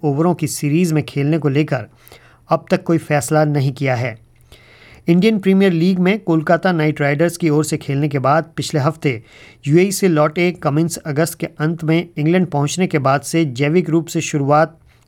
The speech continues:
सुरक्षित माहौल का हिस्सा बने हुए हैं, लेकिन उन्होंने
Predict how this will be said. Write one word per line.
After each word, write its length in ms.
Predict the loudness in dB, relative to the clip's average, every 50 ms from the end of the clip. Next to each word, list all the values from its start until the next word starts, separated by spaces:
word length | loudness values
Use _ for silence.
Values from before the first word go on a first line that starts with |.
| _
सुरक्षित 400 | -2 0 0 2 2 0 -2 0
माहौल 300 | 0 2 2 2 2 0
का 100 | 0 -2
हिस्सा 300 | -2 -2 -2 0 0 0
बने 260 | 0 2 0 2 2 2
हुए 160 | 2 2 2
हैं, 200 | 0 -2 -4 -6 -10 _ _ _ _ _ _ _ _ _ _ _ _ _ _ -8 -2
लेकिन 260 | -2 0 0 2 2 2
उन्होंने 420 | 2 2 2 2 2 2 0